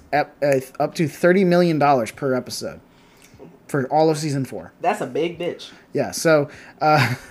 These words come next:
Speaker 1: <laughs> uh, so with the season being comparative nine episodes over two volumes, so I'm gonna assume we're probably gonna get the first four episodes, and then we're
Speaker 2: Mm-hmm.
Speaker 1: gonna get the next five, maybe. It might go five or four, I don't know. But that,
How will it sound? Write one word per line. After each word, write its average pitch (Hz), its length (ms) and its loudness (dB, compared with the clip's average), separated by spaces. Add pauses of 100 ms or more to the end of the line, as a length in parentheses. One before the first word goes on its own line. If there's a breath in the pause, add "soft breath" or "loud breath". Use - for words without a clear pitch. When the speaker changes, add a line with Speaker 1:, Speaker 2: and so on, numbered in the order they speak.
(240 loud breath)
Speaker 1:
<laughs> - 400 -16
uh, 143 400 4
so 156 420 2
with 160 160 -2
the 156 60 -2
season 185 380 4
being 170 220 4
comparative 160 420 2
nine 147 300 0
episodes 160 420 0
over 143 160 0
two 147 220 -2
volumes, 156 640 0
so 131 400 -2
I'm 123 160 -8
gonna 139 100 -4
assume 147 400 -4
we're 139 80 -4
probably 135 320 -2
gonna 135 180 -4
get 131 180 -6
the - 60 -18
first 127 280 -10
four 120 680 -8
episodes, 147 640 -6
and 139 100 -6
then 131 140 -4
we're 123 60 -4
Speaker 2:
Mm-hmm. 127 80 -2
Speaker 1:
gonna 127 120 -2
get 123 160 -6
the 123 80 -8
next 120 460 -8
five, 117 760 -4
maybe. 127 340 -4 (200 loud breath)
It 156 120 -6
might 165 180 2
go 156 80 0
five 147 500 2
or 135 160 -2
four, 170 480 0
I 131 60 -4
don't 127 160 -2
know. 170 180 -2 (300 loud breath)
But 147 140 4
that, 180 200 8